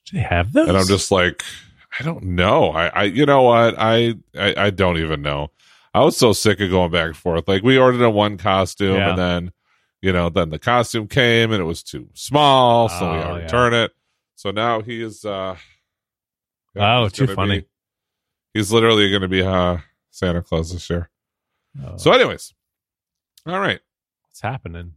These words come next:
Speaker 2: Let's see. So we're, we're in New Zealand.
Speaker 1: Yeah.
Speaker 2: I don't know if you knew about that.
Speaker 1: No.
Speaker 2: I, I, I, I'd, I'd mentioned it before, where we're going to the, uh, the news, the new N Z Herald dot co dot N Z,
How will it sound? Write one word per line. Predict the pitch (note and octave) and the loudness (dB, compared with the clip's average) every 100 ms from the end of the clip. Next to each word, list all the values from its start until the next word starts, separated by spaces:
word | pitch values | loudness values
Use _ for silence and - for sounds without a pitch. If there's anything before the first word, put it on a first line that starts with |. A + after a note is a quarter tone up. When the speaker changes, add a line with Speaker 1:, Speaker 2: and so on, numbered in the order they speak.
| - | 0
Speaker 2:
Let's | B2 | 0
see. | - G#2+ | 2 0
So | - C#3+ | 2 4
we're, | D#3+ C3+ | 4 6
we're | D3+ F#3 | 4 4
in | |
New | F3 D3 | 4 2
Zealand. | C3+ D#3+ G#2+ F2 G2+ - | 4 4 2 -2 -6 -10
Speaker 1:
Yeah. | F#2 F2 - _ _ _ _ _ - | -10 -10 -14 _ _ _ _ _ -4
Speaker 2:
I | |
don't | G2+ | -2
know | |
if | F2 | -2
you | F2+ | 2
knew | G2+ | 2
about | D#2 D2 | 2 0
that. | F#2 F2 | 0 0
Speaker 1:
No. | E2+ B2 F2+ | 0 -2 -4
Speaker 2:
I, | - E2+ | -2 -4
I, | D#2 - | -4 -8
I, | - E2+ - G2+ | -4 -4 0 0
I'd, | A2+ | 0
I'd | G#2+ G#2+ G#2 | 0 0 0
mentioned | C#3 B2 A2+ | -2 -2 -8
it | F2+ | -8
before, | - - C3+ G2 F2 _ _ _ _ _ | -4 2 4 4 -2 _ _ _ _ _
where | G2 G#2+ | -2 0
we're | G#2 | 2
going | A2+ G#2+ G2 | 2 2 0
to | - G#2 | 0 2
the, | G2 F#2 | 2 2
uh, | F2+ | 2
the | E2+ | 0
news, | F#2 A2+ G#2 E2 F#2 | 0 2 2 0 -6
the | F#2 F#2+ | -2 -2
new | G#2 A2 | 0 0
N | G#2+ A#2 | 0 0
Z | G2 G#2+ F2 | 0 -2 0
Herald | A2 A2+ F2 F2 D#2+ A#2+ _ B2 | 2 2 2 0 -2 -6 _ -4
dot | F#2+ F2 - | -2 -2 -2
co | - F2+ F2+ | 0 2 2
dot | E2 E2 | 0 -2
N | E2 E2+ D#2 | -2 -4 -2
Z, | A2 G#2+ E2 | 2 2 2